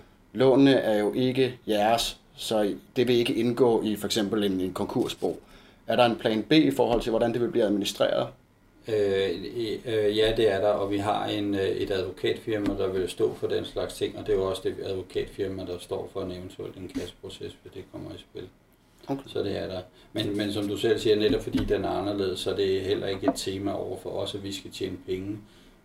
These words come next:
Speaker 2: I starten, det er jo et tema, at kunderne tjener penge,
Speaker 1: Ja.
Speaker 2: øh, fra dag i dag. Det er jo det, der er, er vores motiv i det her,
Speaker 1: Mm.
Speaker 2: og,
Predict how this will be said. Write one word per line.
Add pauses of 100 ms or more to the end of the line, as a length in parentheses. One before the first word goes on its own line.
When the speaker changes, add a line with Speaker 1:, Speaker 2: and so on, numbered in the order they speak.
Speaker 2:
I
starten,
det
er
jo
et
tema,
at
kunderne
tjener
penge,
Speaker 1:
Ja.
Speaker 2:
øh, (140)
fra
dag
i
dag.
Det
er
jo
det,
der
er, (340)
er
vores
motiv
i
det
her, (200)
Speaker 1:
Mm.
Speaker 2:
og,